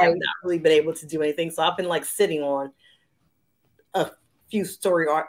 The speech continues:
Speaker 1: ideas that I really, really wanna do for maybe at this point, like, maybe seven years.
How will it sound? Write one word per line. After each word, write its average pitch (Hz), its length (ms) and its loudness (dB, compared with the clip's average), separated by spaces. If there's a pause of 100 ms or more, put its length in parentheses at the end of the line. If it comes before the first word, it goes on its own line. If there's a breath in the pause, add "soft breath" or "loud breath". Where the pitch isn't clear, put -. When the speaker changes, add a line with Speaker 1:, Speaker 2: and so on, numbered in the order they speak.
Speaker 1:
ideas 151 360 2
that 151 120 -4
I 160 60 -4
really, 151 320 -6
really 151 200 -4
wanna 135 200 -2
do 139 140 -10
for - 220 -20
maybe 147 300 -4
at - 120 -4
this 185 180 -8
point, 147 320 -6
like, 143 160 -6
maybe 147 220 -4
seven 143 440 -2
years. 143 440 -6